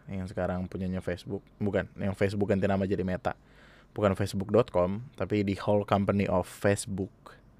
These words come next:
Kayak, kayak lu kan pernah denger kan WhatsApp diakuisisi sama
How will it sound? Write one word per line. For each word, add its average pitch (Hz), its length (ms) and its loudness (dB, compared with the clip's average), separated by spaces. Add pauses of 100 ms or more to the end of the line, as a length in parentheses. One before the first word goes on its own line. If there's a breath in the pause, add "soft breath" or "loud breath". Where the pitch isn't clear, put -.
(2250 soft breath)
Kayak, 101 480 8
kayak 107 200 10
lu 110 120 6
kan 123 120 4
pernah 107 200 8
denger 101 240 6
kan 95 160 8
WhatsApp 101 320 4
diakuisisi 95 720 2
sama 95 320 4